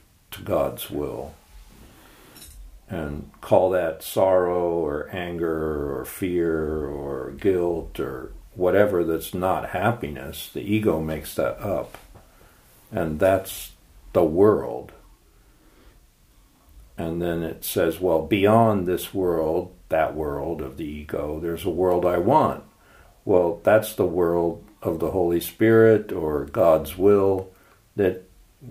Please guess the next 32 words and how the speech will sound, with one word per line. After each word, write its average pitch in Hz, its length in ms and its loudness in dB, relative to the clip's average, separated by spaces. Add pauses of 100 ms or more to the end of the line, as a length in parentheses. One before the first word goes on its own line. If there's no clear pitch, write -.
(120)
only 107 440 4
wants 90 720 -4
happiness, - 920 -8 (320)
on-, 104 420 -2
only 117 360 4
wills 101 440 4
for - 240 -6
you 85 260 0
happiness. 82 640 -8
So 78 560 -6 (1160)
we 101 120 2
have 101 200 2
to - 80 -4
see 131 400 0
that, 87 300 -2 (260)
that - 260 -2 (440)
this - 320 4
world 110 540 6
beyond 107 500 2
the 90 80 4
world, 82 600 0 (720)
the 95 60 0
world 92 400 6
we 87 120 2
want, 85 600 0
that's - 220 -10
beyond 98 540 0
this 80 220 -6
world 80 320 -2
we 82 160 0
see 82 500 0
of 71 260 -6